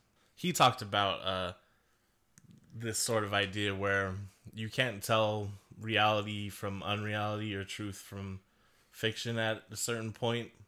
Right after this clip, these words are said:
which is kinda just where we're at now.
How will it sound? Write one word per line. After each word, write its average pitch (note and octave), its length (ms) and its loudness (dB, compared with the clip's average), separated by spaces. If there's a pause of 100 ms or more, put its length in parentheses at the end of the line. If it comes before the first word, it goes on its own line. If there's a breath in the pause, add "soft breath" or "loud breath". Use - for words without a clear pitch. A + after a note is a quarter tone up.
(420)
which G2 220 -8
is - 480 -8 (680)
kinda G2 600 -2 (540)
just - 220 -12
where G2 120 -2
we're F#2+ 140 -2
at F#2+ 240 0 (160)
now. F#2+ 500 -2